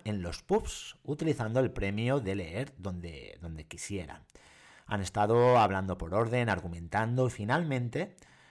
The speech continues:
se ha hecho una votación donde ha salido un rotundo sí. Tienen ganas de sentarse en los pubs. Yo también, la verdad. El secretario lo ha ido anotando en la parte de acuerdos y hemos pasado al siguiente punto,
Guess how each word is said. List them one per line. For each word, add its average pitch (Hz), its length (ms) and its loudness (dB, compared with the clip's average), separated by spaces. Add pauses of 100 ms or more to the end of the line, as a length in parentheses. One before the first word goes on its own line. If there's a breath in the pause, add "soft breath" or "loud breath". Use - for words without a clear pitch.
(120)
se - 380 -6
ha 104 140 2
hecho 107 260 -2
una 107 160 2
votación 123 800 -2
donde 92 260 -2
ha 85 140 -6
salido 107 500 -2
un 120 240 -2
rotundo 139 640 -2
sí. - 400 -6
Tienen 87 260 -10
ganas 95 280 -4
de 87 100 -10
sentarse 87 380 -8
en 98 60 -8
los 90 120 -6
pubs. - 380 -14
Yo 92 100 -12
también, 156 280 -10
la 160 60 -10
verdad. 165 260 -12 (720 loud breath)
El 110 180 2
secretario 120 760 4
lo 110 140 6
ha 95 60 6
ido 95 340 4
anotando 143 800 0
en 95 100 -4
la 85 160 -4
parte 95 260 -6
de - 80 -14
acuerdos 127 880 -2
y 92 180 -8
hemos 110 340 -2
pasado 123 360 -4
al 165 80 -2
siguiente 147 420 -4
punto, - 520 -6